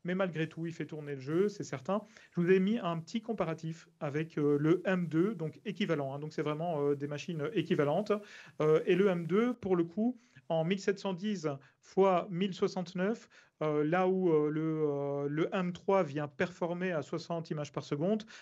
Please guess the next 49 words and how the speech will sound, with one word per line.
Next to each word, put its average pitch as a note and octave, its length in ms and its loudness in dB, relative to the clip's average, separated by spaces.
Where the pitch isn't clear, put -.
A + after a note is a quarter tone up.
bah, D#3+ 80 4
il D#3 100 4
est E3 60 2
plutôt F#3 300 0
juste F3+ 240 2
au-dessus E3+ 220 0
des D#3+ 100 2
quarante-cinq D#3 500 -2
images D#3+ 220 -2
par D3+ 100 -2
seconde. D#3+ 300 -2
Donc C#3+ 160 -4
on - 20 -2
voit D#3+ 140 2
quand F3 80 0
même F3+ 180 2
une D#3 120 -2
différence. D3+ 520 -4
Euh, D3 400 2
par E3 200 -2
contre, G#3+ 260 -4
quand E3+ 140 -2
on D#3+ 60 -2
arrive E3+ 220 -2
en D#3+ 40 0
Full D#3+ 200 -2
H-, D3 180 0
en D#3+ 100 -6
Full F#3 160 -4
H D3+ 120 2
D, E3 220 4
curieusement, G#3 480 2
plus G#3+ 200 -4
on, D#3 600 2
euh, C#3+ 60 0
plus G#3+ 160 2
on F#3+ 100 2
augmente F3+ 280 -2
la E3+ 60 0
résolution, D3+ 520 -2
et F3+ 60 6
plus G#3+ 160 0
on G3+ 100 4
voit F#3+ 340 2
que, G3 380 2
euh, D3 300 0
la, D3 580 0
la C#3+ 180 -4
distance F#3 720 -4